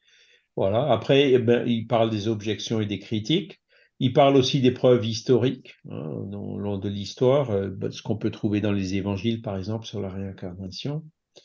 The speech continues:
Euh, ensuite, il parle aussi de justice et responsabilité, hein, le problème du mal, la loi de cause à effet, hein. Euh, c'est donc, euh,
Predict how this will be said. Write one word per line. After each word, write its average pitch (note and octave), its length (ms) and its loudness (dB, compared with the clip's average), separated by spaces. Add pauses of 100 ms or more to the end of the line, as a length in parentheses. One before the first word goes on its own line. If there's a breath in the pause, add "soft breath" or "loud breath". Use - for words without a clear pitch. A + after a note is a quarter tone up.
(760 soft breath)
Euh, A#2+ 200 6
ensuite, C#3 400 2
il C#3+ 100 2
parle C#3+ 280 6
aussi E3 580 0
de B2 320 2
justice D3+ 560 -4
et D#3 60 4
responsabilité, C3 1160 -2
hein, F#2+ 160 -4
le A2 180 -2
problème A#2 440 2
du A2 140 -4
mal, A2+ 320 2
la A2+ 120 4
loi A2 280 2
de A#2 140 -12
cause A#2+ 240 0
à A#2 100 0
effet, A2 400 -4 (640)
hein. A2+ 220 -14 (680 soft breath)
Euh, G#2+ 380 -2
c'est - 520 2
donc, A#2+ 320 2
euh, A2+ 540 2